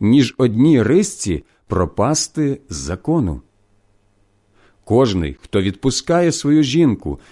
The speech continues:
і одружується з іншою, чинить перелюб. І той, хто одружується з розведеною з чоловіком, чинить перелюб. Був один чоловік багатий,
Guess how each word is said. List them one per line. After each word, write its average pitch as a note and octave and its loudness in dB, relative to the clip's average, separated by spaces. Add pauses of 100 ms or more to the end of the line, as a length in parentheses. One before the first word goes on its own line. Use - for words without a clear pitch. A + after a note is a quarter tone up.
(140)
і C3+ 4
одружується D3 2
з F#2 -8
іншою, G#2+ -2 (440)
чинить D3+ -2 (100)
перелюб. G#2+ -2 (680)
І B2 2
той, F3 2
хто - 0
одружується C3 0 (100)
з E2+ -8
розведеною A#2 0
з D2 -10
чоловіком, G#2 -2 (580)
чинить A#2+ -4 (180)
перелюб. A2+ -2 (3000)
Був G3 0
один E3+ 0
чоловік F3+ 0
багатий, F#2 -4